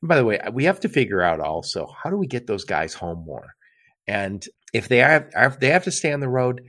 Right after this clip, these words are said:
let it be safe and comfortable. But ideally, let's work it out so we have more guys getting home at night. And then, and I think that, I think women are more likely to those, do those jobs. And I think you'll see more women doing the last mile stuff where they say,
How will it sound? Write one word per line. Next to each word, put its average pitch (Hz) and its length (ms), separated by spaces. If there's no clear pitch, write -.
let 123 200
it 135 140
be 110 240
safe 107 420
and 95 100
comfortable. 95 680
But 95 160
ideally, 98 760
let's 110 240
work 117 240
it 98 80
out 92 240
so 87 160
we 85 140
have 82 200
more 90 460
guys 85 260
getting 80 280
home 85 240
at - 160
night. 73 280
And 98 160
then, 95 220
and 101 260
I 95 100
think - 440
that, 107 260
I 113 60
think 151 200
women 131 300
are 110 80
more 113 200
likely 113 300
to 104 120
those, 107 280
do 104 220
those 95 240
jobs. 107 280
And 107 80
I - 40
think 170 160
you'll 156 140
see 117 180
more 98 220
women 95 340
doing 90 440
the 80 100
last 82 440
mile 107 300
stuff - 440
where 87 100
they 82 140
say, 80 260